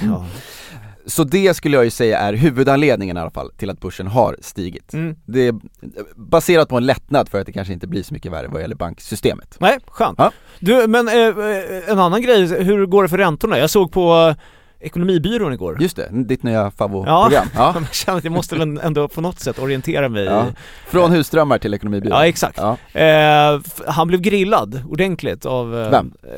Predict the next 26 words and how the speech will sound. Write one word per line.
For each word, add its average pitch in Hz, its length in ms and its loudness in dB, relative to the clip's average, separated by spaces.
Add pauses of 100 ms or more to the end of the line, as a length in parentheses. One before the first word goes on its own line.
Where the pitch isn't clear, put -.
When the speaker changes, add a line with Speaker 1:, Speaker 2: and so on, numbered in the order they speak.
(360)
Speaker 2:
eh, 135 80 -10
Thedéen. 143 480 -2
Ja, 139 100 -2
Speaker 1:
Ja. 214 80 6
Speaker 2:
sorry. 107 260 0
Ja, 131 160 -2
Speaker 1:
Mm. 160 180 2 (120)
Speaker 2:
det 127 60 -6
var 117 80 -6
han 117 140 -6
som 101 120 -14
var 95 60 -6
gäst. - 420 -10
Speaker 1:
Riksbankschefen. 120 880 -2
Speaker 2:
Ja, 117 40 -10
riksbankschefen. 104 680 -12
Speaker 1:
Mm. 127 200 -2 (400)
Speaker 2:
Av 110 220 -6
Anders 113 260 -6
Holmberg. 123 380 -6
V-, 143 220 -6
v-, 156 240 -6
han 160 360 -2
har 175 140 2
ju 185 40 0
lite, 180 240 -2